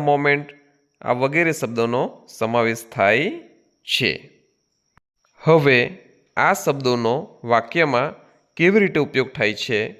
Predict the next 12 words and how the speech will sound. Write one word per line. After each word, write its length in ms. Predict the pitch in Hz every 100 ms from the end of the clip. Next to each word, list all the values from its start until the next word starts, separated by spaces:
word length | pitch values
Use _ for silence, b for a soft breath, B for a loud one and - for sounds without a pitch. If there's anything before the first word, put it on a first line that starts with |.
| _ _ -
તે 420 | 143 127 147 - _ -
જોઈએ. 600 | 113 135 127 101 85 - _ _ _ _ _ _ _ _ _ _ _ -
અહીં 540 | 156 190 196 147 160 - _ -
પહેલું 320 | 160 190 196
વાક્ય 340 | 156 123 127 123
છે, 340 | - 131 110 123 _ _ _ _
"તે 340 | 165 175 143 139 - _ _
અત્યારે 840 | - 139 - 165 139 120 135 - _
ઘરે 420 | - 107 143 151 160
આવી 260 | 117 123
રહ્યો 640 | 123 117 107 127 185 220 - _ _ _
છે." 440 | - 123 80 -